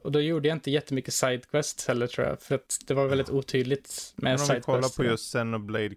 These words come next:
Speaker 2: Chronicles
Speaker 1: Ja.
Speaker 2: ett och två då?
Speaker 1: Ett och två. För bara main storyn i kanske ettan skulle jag nog kanske säga typ sextiofem eller något.
Speaker 2: Ja.
Speaker 1: Eh, och det är bara main story då. Det finns väldigt mycket sidequests att göra. För jag land-, landar nog på typ nittio timmar eller något i det.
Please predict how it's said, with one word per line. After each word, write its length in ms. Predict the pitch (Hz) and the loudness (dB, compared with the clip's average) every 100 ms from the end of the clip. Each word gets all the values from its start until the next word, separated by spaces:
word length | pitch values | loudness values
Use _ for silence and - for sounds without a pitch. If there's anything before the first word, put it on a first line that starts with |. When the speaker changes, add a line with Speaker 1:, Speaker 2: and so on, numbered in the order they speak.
| - | -6
Speaker 2:
Chronicles 520 | 117 104 101 107 - | -6 -6 -10 -16 -6
Speaker 1:
Ja. 320 | - 180 170 - | 0 0 0 -4
Speaker 2:
ett 80 | - | -10
och 280 | 98 - - | -12 -12 -20
två 440 | - - - - - | -12 -8 -8 -8 -10
då? 180 | - - - _ | -12 -14 -18 _
Speaker 1:
Ett 260 | 180 175 165 | -2 0 -4
och 120 | 151 | -4
två. 440 | - 147 131 139 - _ _ _ - | -2 0 2 -2 -8 _ _ _ -2
För 80 | |
bara 320 | 160 190 180 196 | 2 4 4 2
main 300 | 170 143 135 | 0 0 -2
storyn 640 | - 156 147 151 156 156 | -2 2 2 2 2 -2
i 60 | |
kanske 340 | 147 147 135 139 | 0 0 0 -2
ettan 760 | - - _ - 131 147 151 | -4 -8 _ 0 0 2 -4
skulle 200 | 135 - | -4 0
jag 80 | 143 | 0
nog 220 | 135 135 | 0 -4
kanske 240 | - 143 135 | -2 -2 0
säga 320 | - 151 131 | 2 2 2
typ 220 | - 131 | 0 -8
sextiofem 1400 | - - - - - 139 135 - 123 135 156 165 175 180 | -6 -4 -4 -6 -2 -2 -2 -2 0 0 0 0 2 2
eller 140 | 180 180 | 2 2
något. 240 | 185 185 | 2 0
Speaker 2:
Ja. 580 | - 120 117 123 135 - | -2 -4 -4 -6 -6 0
Speaker 1:
Eh, 580 | 143 143 143 139 139 135 | 2 4 4 4 4 2
och 200 | 139 160 | 0 0
det 80 | 151 | 2
är 40 | |
bara 360 | 143 147 131 147 | 2 4 4 2
main 200 | 143 127 | 0 -4
story 320 | - 139 139 | 0 2 2
då. 140 | 131 | 2
Det 100 | 120 | 2
finns 200 | 127 135 | 0 -2
väldigt 260 | 127 139 135 | 0 0 0
mycket 180 | 143 135 | -2 -2
sidequests 560 | - 120 - 135 - - | 0 -2 -2 -4 -2 0
att 40 | |
göra. 160 | 127 123 | 2 0
För 160 | - | 0
jag 60 | 139 | 2
land-, 320 | 147 135 135 | 2 0 -4
landar 280 | - 151 139 | 0 0 2
nog 120 | 147 | 0
på 80 | 139 | -2
typ 180 | 139 123 | -4 -2
nittio 340 | 135 139 - | -2 -2 -2
timmar 320 | 139 147 131 131 | -2 -2 0 0
eller 120 | 143 | 0
något 200 | 131 - | -4 -4
i 60 | |
det. 140 | 135 | -6